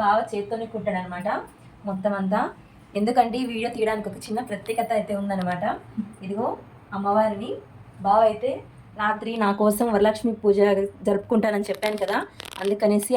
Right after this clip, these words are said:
అమ్మవారి చిన్న ప్రతిమనైతే నా కోసం తెచ్చాడు బెంగళూరు నుంచి. అలాగే చిన్న పీట కూడా తీసుకొని వచ్చాడు. ఈరోజు పూజా మందిరంలో అయితే పెట్టాను. నాకు చాలా సంతోషం అనిపించింది. ఈ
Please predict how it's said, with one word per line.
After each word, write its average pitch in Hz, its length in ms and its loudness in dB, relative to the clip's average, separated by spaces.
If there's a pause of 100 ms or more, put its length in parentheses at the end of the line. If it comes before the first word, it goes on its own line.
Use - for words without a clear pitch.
అమ్మవారి 214 480 4
చిన్న 226 360 2 (440)
ప్రతిమనైతే 220 580 4
నా 185 80 4 (100)
కోసం 196 220 2 (100)
తెచ్చాడు 202 400 2
బెంగళూరు 190 400 0
నుంచి. 180 240 -6 (420)
అలాగే 180 280 0 (100)
చిన్న 202 180 0 (120)
పీట 190 240 0
కూడా 208 180 2
తీసుకొని 190 320 -2
వచ్చాడు. 175 400 -4
ఈరోజు 202 260 2
పూజా 202 300 2
మందిరంలో 185 360 4
అయితే 185 140 2 (100)
పెట్టాను. 190 460 2 (540)
నాకు 170 200 -8
చాలా 180 320 2
సంతోషం 214 400 -2
అనిపించింది. 185 540 0
ఈ - 20 -2